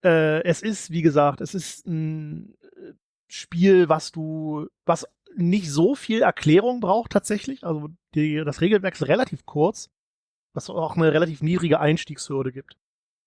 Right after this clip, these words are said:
Und daraufhin, dass du halt von den insgesamt, keine Ahnung, fünfundvierzig verschiedenen Läden, die du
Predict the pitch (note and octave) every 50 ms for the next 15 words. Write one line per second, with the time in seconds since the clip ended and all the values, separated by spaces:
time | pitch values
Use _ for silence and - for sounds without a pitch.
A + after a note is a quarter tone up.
0 | _ _ - - D#3+ D#3 D3+ D3+ C#3 - C#3+ D#3 E3 F3+ - - E3 D#3+ D3+ D3+
1 | - - D3+ D3 D3 C#3+ C#3+ C#3 C#3 - _ _ _ _ _ _ _ _ _ _
2 | _ _ _ _ - - D#3 D#3 D#3 D3+ D#3 D3+ D3 D3 D3 D3 C#3+ C#3+ D3 D3+
3 | - _ _ - - E3+ G3 - - E3+ C#3+ C#3+ D3+ D3+ D#3 D3+ - - D3 D3+
4 | D3+ D3+ D3 C#3 A#2+ - - D#3+ D#3+ E3+ F3 - - D#3+ E3 - - D3 - -
5 | D#3+ - - - E3+ E3+ D#3+ D3 C#3+ C3 C3+ C#3+ D#3+ F3+ G#3+ G#3+ A3+ A#3 - _
6 | _ _ _ _ - C#3+ C#3+ D3 D3 C#3+ C#3+ C#3+ D#3+